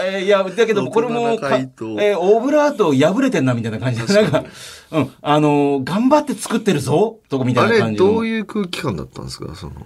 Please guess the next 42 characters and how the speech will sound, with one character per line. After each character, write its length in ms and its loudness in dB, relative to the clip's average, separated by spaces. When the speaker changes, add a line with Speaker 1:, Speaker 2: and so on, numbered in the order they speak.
Speaker 2:
発 300 -12
表 180 0
会 120 -14
と 80 -14
か。 120 -20
Speaker 1:
う 40 -4
ー 420 4
ん 60 -4
と 120 0
ね、 180 0
ま 160 2
ず 80 -2
ね、 200 0
え 320 4
ー、 100 -10
「ブ 260 4
ル 60 2
マ 340 -2
ー」 40 -20
と 80 -6
か 60 -2
っ 20 -6
て 60 -2
言 40 -8
っ 20 -6
て 80 2
る 60 4
時 80 0
点 100 2
で、 40 -2
な 120 4
ん 20 0
か、 60 2
い 40 4
や 80 4
い 140 2
や、 100 2
な 80 -2
ん 60 -4
か 80 -6
も 100 2
う、 80 0